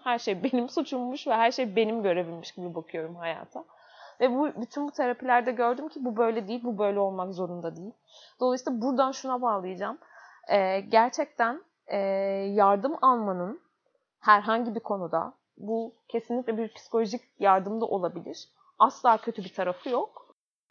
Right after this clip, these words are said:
Ee, bu noktada da, hani, bu stereotiplere de çok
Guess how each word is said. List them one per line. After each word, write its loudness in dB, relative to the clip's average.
Ee, 4
bu -2
noktada 0
da, 0
hani, -4
bu -6
stereotiplere -2
de 0
çok -4